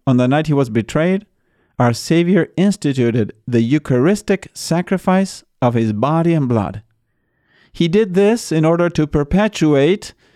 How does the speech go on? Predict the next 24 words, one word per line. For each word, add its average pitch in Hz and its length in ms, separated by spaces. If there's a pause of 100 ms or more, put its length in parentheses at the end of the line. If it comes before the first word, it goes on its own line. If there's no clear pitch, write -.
(180)
the 123 120
sacrifice 165 580
of 139 80
the 123 100
cross 170 380
throughout 151 300
the 139 100
ages, 139 480 (320)
until 123 280
he 120 120
should 113 200
come 139 180
again, 123 420 (720)
and 170 200
so 247 180
entrust 202 440
to 165 120
us, 233 480 (540)
to 151 100
his 139 140
beloved 165 340
spouse, - 640 (120)
the 123 140
Church, - 480